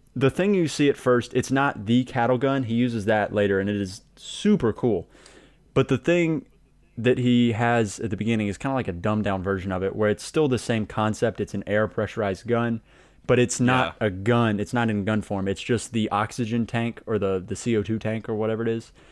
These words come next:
Speaker 1: and then
Speaker 2: Yeah.
Speaker 1: the tube and the, the air thing. And it doesn't even shoot
Speaker 2: Yeah.
Speaker 1: bullets. It just shoots pressurized air. So,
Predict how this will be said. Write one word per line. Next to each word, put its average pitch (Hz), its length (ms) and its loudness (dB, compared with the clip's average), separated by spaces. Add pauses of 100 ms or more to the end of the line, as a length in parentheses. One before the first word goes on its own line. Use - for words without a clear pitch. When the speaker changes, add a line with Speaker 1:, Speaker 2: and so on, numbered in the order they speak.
(180)
Speaker 1:
and 110 200 0
then 123 80 4
Speaker 2:
Yeah. 120 40 4
Speaker 1:
the 113 100 0
tube 123 400 4
and 110 260 2
the, 98 300 2 (360)
the 107 220 0
air 104 220 4
thing. 92 420 -8
And 123 160 2
it 131 120 2
doesn't 156 220 2
even 165 140 -2
shoot 151 160 -4
Speaker 2:
Yeah. 135 80 -2
Speaker 1:
bullets. 131 300 2
It 110 80 -2
just 131 240 -6
shoots 127 260 0
pressurized 123 640 -2
air. 107 300 0 (1300)
So, 147 420 2